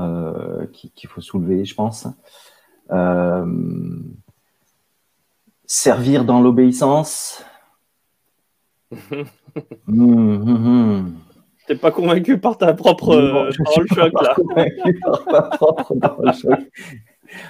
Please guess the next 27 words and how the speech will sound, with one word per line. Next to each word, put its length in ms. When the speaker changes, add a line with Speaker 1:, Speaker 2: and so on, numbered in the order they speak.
Speaker 1:
Ah, 280
voilà, 360
obéir 440
par 140
amour. 340
Speaker 2:
Obéi-, 260
obéir 540
Speaker 1:
Oui, 80
mais 80
Speaker 2:
par 100
Speaker 1:
pas 60
par 80
Speaker 2:
amour, 320
Speaker 1:
peur. 160
Speaker 2:
mais 160
pas 160
par 180
peur. 260
Pas 120
par 240
Speaker 1:
Ouais. 60
Speaker 2:
peur, 280
ouais. 220
Speaker 1:
Merci, 280
Laurence. 360
Speaker 2:
Euh, 1400
moi, 160